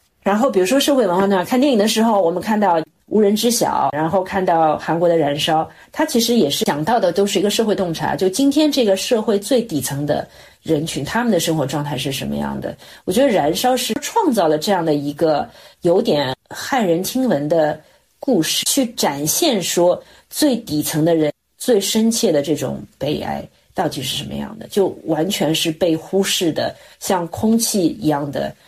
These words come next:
存在。这里面是有这样的东西，所以你会才觉得影片动人。然后比如说我们看《战狼》的时候，就是它一定产生在一种特定的社会文化之下。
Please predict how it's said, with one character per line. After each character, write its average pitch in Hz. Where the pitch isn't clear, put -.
存 147
在。 139
这 -
里 202
面 147
是 180
有 151
这 -
样 311
的 156
东 151
西， -
所 202
以 262
你 226
会 170
才 139
觉 139
得 147
影 139
片 165
动 165
人。 151
然 202
后 196
比 190
如 175
说 247
我 226
们 165
看 196
《战 240
狼》 143
的 202
时 -
候， 139
就 233
是 254
它 330
一 247
定 294
产 170
生 202
在 208
一 208
种 160
特 -
定 233
的 180
社 196
会 185
文 160
化 160
之 147
下。 151